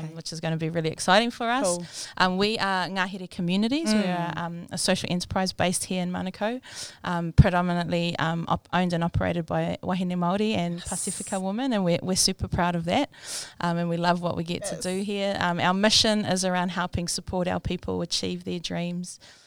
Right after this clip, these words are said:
Speaker 2: um, particularly
Speaker 1: Beautiful.
Speaker 2: through the avenues of creativity, innovation and entrepreneurship.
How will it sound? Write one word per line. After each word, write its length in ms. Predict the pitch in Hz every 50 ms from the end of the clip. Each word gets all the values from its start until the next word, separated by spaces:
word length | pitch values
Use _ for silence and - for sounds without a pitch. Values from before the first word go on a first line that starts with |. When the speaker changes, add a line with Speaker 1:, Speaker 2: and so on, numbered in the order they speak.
| _ _ -
Speaker 2:
um, 140 | - 175 175
particularly 540 | - - 175 - 185 180 - - 175 175 180
Speaker 1:
Beautiful. 80 | 180
Speaker 2:
through 120 | - 175 170
the 140 | 165 - -
avenues 380 | 170 170 170 170 170 170 165 170
of 120 | 165 160
creativity, 680 | - - 180 175 170 170 - - 170 165 165 165 160 160
innovation 560 | - 165 160 156 160 165 165 - - 175 165
and 120 | 160 165 -
entrepreneurship. 760 | 170 165 - - 170 - - 175 170 175 - - - 254